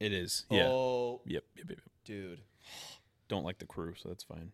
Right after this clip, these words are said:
Speaker 2: Oh, that is such a good game.
Speaker 1: Next is Wolfenstein two
Speaker 2: Oh, no.
Speaker 1: and Prototype. Prototype is interesting.
Speaker 2: I, I
Speaker 1: But
Speaker 2: liked, I liked Prototype.
Speaker 1: I haven't played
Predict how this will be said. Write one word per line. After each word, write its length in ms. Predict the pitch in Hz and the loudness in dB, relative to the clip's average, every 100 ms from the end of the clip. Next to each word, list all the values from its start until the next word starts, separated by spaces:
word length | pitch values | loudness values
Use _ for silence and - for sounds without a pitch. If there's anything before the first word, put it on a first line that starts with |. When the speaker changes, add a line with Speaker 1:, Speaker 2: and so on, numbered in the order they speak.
| - | -12
Speaker 2:
Oh, 220 | 107 95 87 | -8 -6 -6
that 120 | 98 | -8
is 120 | 98 90 | -8 -10
such 340 | - 104 98 | -14 -14 -16
a 40 | |
good 280 | - - - | -18 -20 -20
game. 80 | - - - _ _ _ _ _ _ - | -20 -20 -20 _ _ _ _ _ _ -6
Speaker 1:
Next 400 | 95 95 - - | -4 -4 -4 -6
is 280 | 90 90 - _ 101 101 | -6 -6 -12 _ -10 4
Wolfenstein 960 | 135 160 170 139 - - 104 92 90 85 | 6 6 4 4 4 4 4 2 0 0
two 520 | - 196 202 107 87 | 8 8 8 6 0
Speaker 2:
Oh, 40 | - 85 90 | -10 -16 -16
no. 400 | 80 73 71 73 | -16 -14 -10 -4
Speaker 1:
and 160 | 104 87 | -4 -2
Prototype. 840 | - 104 117 85 - 82 - - - _ _ _ _ _ _ _ _ _ - | 0 2 4 2 -2 -6 -6 -10 -12 _ _ _ _ _ _ _ _ _ -4
Prototype 420 | 101 131 160 139 | -2 0 -2 -2
is 40 | 110 | 0
interesting. 520 | 117 107 - - 90 - - | -2 -2 -6 -6 -6 -8 -10
Speaker 2:
I, 540 | 135 175 185 185 185 - - _ _ - | -6 -6 -4 -4 -6 -10 -20 _ _ -14
I 80 | 139 | -12
Speaker 1:
But 100 | 120 | -6
Speaker 2:
liked, 380 | 113 151 - - _ _ _ _ _ _ _ - | -6 -6 -12 -20 _ _ _ _ _ _ _ -16
I 60 | 110 | -12
liked 300 | 104 95 - | -10 -10 -12
Prototype. 540 | 67 69 - 52 65 _ _ _ _ _ _ _ _ - - | -14 -14 -16 -16 -16 _ _ _ _ _ _ _ _ -20 -6
Speaker 1:
I 100 | 123 | 0
haven't 200 | 156 165 | 2 2
played 340 | - 143 139 | 2 2 2